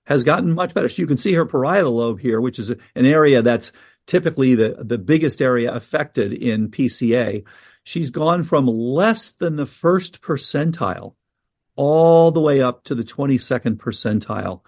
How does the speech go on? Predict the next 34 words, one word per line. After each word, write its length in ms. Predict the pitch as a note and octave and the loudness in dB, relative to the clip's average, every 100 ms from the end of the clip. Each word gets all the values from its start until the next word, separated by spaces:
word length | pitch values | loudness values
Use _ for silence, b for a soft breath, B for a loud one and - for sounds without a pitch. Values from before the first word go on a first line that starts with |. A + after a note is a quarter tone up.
| b b b b | b b b b
And 140 | A#2+ | 2
that's 280 | A#2+ C3+ - | 4 4 -2
been 280 | - B2 A#2+ | 2 4 4
over, 560 | - B2+ B2 B2 A#2+ A2+ B - | 4 2 4 0 0 -4 B -14
uh, 280 | G#2+ A2 - | -10 -8 -6
about 240 | G#2+ A#2+ | -2 0
a 60 | A2+ | 0
year 300 | G#2+ A#2+ A#2+ | 0 0 0
and 100 | A#2 | -2
a 40 | |
half. 320 | G2+ A#2 A2 - | -6 -8 -6 -6
You 60 | |
can 100 | F#2+ | -8
see 160 | F#2+ A2+ | -4 -4
her 100 | G#2+ | -2
from 180 | A#2 - | -4 -2
August 440 | A#2+ B2 B2 - | 0 2 0 -2
twenty 220 | - A#2+ | 0 0
twenty-one 540 | A#2 B2 A2+ A2 A2+ G#2+ | 0 0 -2 -2 -2 -4
to 100 | A#2 | -4
November 640 | G#2+ F#2+ A2+ G#2+ A2 A#2 _ _ _ | -6 -6 -6 -2 -2 -4 _ _ _
of 220 | G2+ G2 | -10 -10
twenty 300 | - A#2+ G#2+ | -8 -6 -6
twenty-two. 520 | - A2+ G#2 - G2+ | -6 -6 -6 -8 -8
So 140 | - | -6
just 320 | G#2 - G3+ - b b b _ | -6 -4 -4 -6 b b b _
dramatic 960 | - C#3 B2+ B2+ C3+ E3+ F#3 C3+ - - | 0 2 4 2 0 0 -2 -4 -8 -8
improvements, 840 | B2+ A2+ - C3+ G#2+ G#2 G2+ - b b b b | -4 -4 0 0 0 -2 -8 -10 b b b b
uh, 220 | - A2+ A#2 | -10 -6 -2
in 240 | B2 A#2+ | 2 2
her 460 | A#2 A#2+ A2 G#2+ A2 - | 2 0 2 0 -4 -6
parietal 540 | B2 A2 A2 A2+ G#2 | -2 -2 -2 -2 -2
lobe 440 | G#2+ G#2+ G#2 G2+ | -2 -4 -4 -6
volume. 680 | A#2 G#2 A#2 A#2+ A#2 G#2 - | -8 -6 0 0 0 -2 -10